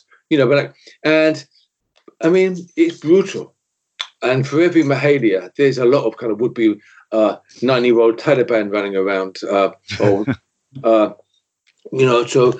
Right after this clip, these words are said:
Speaker 1: it can be brutal. It can be red in tooth and claw in every way that the adult world can be. So really, that was what I wanted to explore. What's it, what's it really gonna be like? So it's kind of like Lord of the Flies meets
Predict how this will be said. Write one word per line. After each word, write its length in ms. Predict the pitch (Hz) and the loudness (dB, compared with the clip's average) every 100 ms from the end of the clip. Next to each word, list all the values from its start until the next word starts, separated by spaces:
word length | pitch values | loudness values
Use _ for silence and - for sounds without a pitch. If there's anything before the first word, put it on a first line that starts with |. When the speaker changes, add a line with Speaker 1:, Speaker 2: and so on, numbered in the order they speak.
| - | -4
Speaker 1:
it 100 | 156 151 | -2 0
can 160 | 196 | 0
be 80 | 190 | 0
brutal. 420 | 196 220 247 110 | 0 -2 -2 0
It 80 | 113 | 2
can 140 | 156 135 | 2 0
be 100 | 135 | 0
red 340 | 117 135 135 | 2 2 0
in 200 | 120 127 | -4 -4
tooth 320 | - 139 135 | -2 -2 -2
and 220 | 131 120 - | -6 -8 -12
claw 500 | - 147 139 131 135 _ - - _ _ _ _ | -4 2 2 2 -4 _ -20 -20 _ _ _ _
in 120 | 147 151 | 0 2
every 480 | 170 - 135 139 | 0 -2 0 0
way 400 | 110 127 117 92 90 | 2 0 0 -2 -4
that 220 | 107 - | -6 0
the 120 | 120 | 0
adult 240 | 123 113 | 2 0
world 220 | 104 101 - | -2 -2 -4
can 100 | 104 | -4
be. 220 | 113 101 | -2 -2
So 160 | - 147 | -2 0
really, 380 | 196 175 135 - - | 2 2 -2 -6 -4
that 200 | 156 147 | -2 0
was 140 | 143 | 0
what 180 | 123 117 | 0 2
I 20 | |
wanted 300 | 117 120 113 | 2 0 -2
to 80 | 107 | -8
explore. 560 | 101 - - 107 92 90 _ - | -8 -6 0 0 0 -6 _ -2
What's 240 | 175 202 180 | 0 0 0
it, 180 | 170 _ - | -4 _ -2
what's 260 | 139 175 | 0 2
it 60 | 113 | 2
really 180 | 127 117 | 2 2
gonna 180 | 117 104 | 2 2
be 140 | 117 | 2
like? 320 | 95 80 69 - _ _ | 2 -2 -10 -14 _ _
So 220 | - 220 | -4 0
it's 120 | 226 - | 0 -2
kind 280 | - 196 | 0 0
of 100 | 180 | 2
like 340 | 175 165 147 - - - - - | 2 2 0 -2 -12 -14 -14 -4
Lord 280 | 165 180 175 | 0 2 2
of 60 | 151 | 0
the 80 | |
Flies 1080 | 139 - - 151 143 143 139 139 139 139 - 131 | -4 -8 -6 0 2 2 0 0 -2 -6 -12 -4
meets 720 | 135 135 139 - - - | 0 0 -4 -12 -12 -12